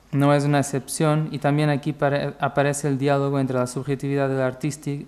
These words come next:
del artista y la objetividad del material sugerido antes por Carlo André y tan claro en la obra de Nogueira.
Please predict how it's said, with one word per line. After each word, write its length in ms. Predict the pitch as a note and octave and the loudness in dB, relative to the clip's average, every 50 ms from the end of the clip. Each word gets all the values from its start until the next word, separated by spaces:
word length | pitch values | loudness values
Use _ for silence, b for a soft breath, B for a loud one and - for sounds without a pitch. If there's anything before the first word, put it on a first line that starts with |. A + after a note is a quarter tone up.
| - - | -14 -10
del 160 | C#3+ C3 C3 | -6 -2 0
artista 560 | C3 C3 C3 - D#3+ D3 - - D3 D3+ E3 F3 | 0 0 0 -2 -6 -6 -6 -6 -6 -6 -6 -4
y 80 | C#3+ C3 | -4 -2
la 140 | C3+ C3+ C3+ | 0 0 -2
objetividad 680 | C3 - - C3+ - C#3 C3 C3+ C3 C3+ C3+ C#3 C3+ - - | -2 -4 -8 -6 -4 -4 -2 0 0 0 0 -2 -4 -6 -4
del 180 | C3+ C3 C3 | -2 0 2
material 480 | C3+ C3+ B2+ C3 C3+ B2+ C3+ C3 C3+ C3 | 2 0 0 0 -2 -2 0 0 -2 -2
sugerido 480 | - - C#3 C3+ C#3 C3+ C3+ C3+ C3+ | -4 -6 -4 -2 -2 0 0 0 0
antes 260 | C3+ C3+ C3+ C#3 C#3 - | 0 0 0 -4 -8 -6
por 160 | - C3+ B2+ | -6 -8 -4
Carlo 220 | - C3+ B2+ B2+ | -2 -2 0 0
André 380 | B2+ B2+ C3 C3 C#3 C#3 C#3+ D3 | 0 0 0 0 0 -2 -4 -6
y 80 | C#3+ C3+ | -8 -4
tan 160 | - C3+ C3 | -2 -2 -2
claro 260 | A#2+ - C3+ C3+ C3+ | 0 -2 -2 -2 0
en 80 | C3+ C3+ | -2 0
la 140 | B2+ B2+ B2+ | 0 0 -2
obra 240 | B2+ B2+ C3 C3+ D#3+ C#3+ | -2 -4 -6 -6 -8 -8
de 160 | C3+ C3 B2+ | -6 -4 -4
Nogueira. 440 | C3 B2 B2 A#2+ A#2+ A#2+ A#2 - | -2 -4 -4 -6 -8 -10 -12 -14